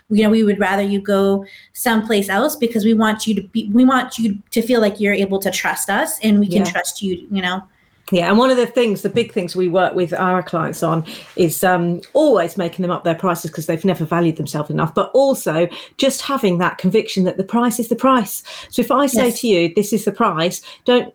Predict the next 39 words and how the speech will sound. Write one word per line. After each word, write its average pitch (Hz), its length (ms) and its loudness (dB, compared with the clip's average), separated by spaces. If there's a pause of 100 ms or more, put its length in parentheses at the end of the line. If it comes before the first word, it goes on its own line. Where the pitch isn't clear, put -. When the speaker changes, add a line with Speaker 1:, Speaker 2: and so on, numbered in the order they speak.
(100)
Speaker 2:
like, 214 200 0 (180)
threaten 202 240 -2
to - 100 -8
go 214 120 2
somewhere 208 300 2
else 208 260 0
'cause 165 100 -10
they've 170 140 0
got 202 120 2
it 220 120 0
cheaper 202 420 2
and 175 160 0 (240)
make 202 160 2
you 208 60 -2
feel 208 180 2
so 208 220 2
bad 202 240 0
that - 80 -4
you 185 100 0
start 196 320 0
going, 190 240 2
"Oh, 247 160 6
well, 240 200 2
okay, 233 160 -2
I 214 80 0
can 214 140 2
offer 226 180 0
you 226 60 2
this 226 180 0
discount 202 420 0
or 202 100 2
I 196 40 0
could 190 180 -8
throw 240 260 4
all 226 80 4
this 220 160 0
extra," - 340 -2
you 233 80 0
know, 180 160 2